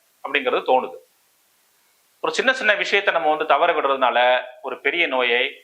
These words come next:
எதிர்கொள்ள வேண்டிய சூழ்நிலைக்கு தள்ளப்படுறோம் நம்ம. உதாரணத்துக்கு சொல்ல போனோம் அப்படின்னு கேட்டீங்கன்னா ஒரு மனிதன், ஆயுர்வேதம் சொல்-, நான் சொல்ல,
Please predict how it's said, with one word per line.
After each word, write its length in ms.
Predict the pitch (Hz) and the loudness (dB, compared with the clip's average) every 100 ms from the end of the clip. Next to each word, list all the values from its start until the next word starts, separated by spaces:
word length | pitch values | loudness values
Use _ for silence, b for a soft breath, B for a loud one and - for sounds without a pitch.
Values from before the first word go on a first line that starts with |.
| - | -8
எதிர்கொள்ள 340 | 123 139 120 117 | -4 0 0 0
வேண்டிய 280 | 110 113 117 170 - - _ - | -2 0 0 0 -4 -20 _ -4
சூழ்நிலைக்கு 440 | 143 143 123 - | 0 0 0 -4
தள்ளப்படுறோம் 480 | - 120 127 101 87 | -2 -2 0 -4 -4
நம்ம. 140 | 82 - _ _ _ _ _ _ _ _ B B B _ | -8 -14 _ _ _ _ _ _ _ _ B B B _
உதாரணத்துக்கு 540 | 143 202 233 240 220 190 | 2 2 2 0 0 0
சொல்ல 120 | 175 | -2
போனோம் 240 | 170 156 | 2 0
அப்படின்னு 240 | 147 139 135 | 0 -4 -6
கேட்டீங்கன்னா 360 | 117 104 101 120 139 - _ _ _ | -8 -6 0 0 0 -8 _ _ _
ஒரு 120 | 139 131 | -2 0
மனிதன், 420 | 127 160 143 160 - _ _ _ _ _ | 0 0 -2 -4 -12 _ _ _ _ _
ஆயுர்வேதம் 400 | 117 147 190 170 - | 0 0 0 -4 -6
சொல்-, 160 | 117 | -2
நான் 180 | 120 139 | 0 0
சொல்ல, 180 | 135 120 | -2 2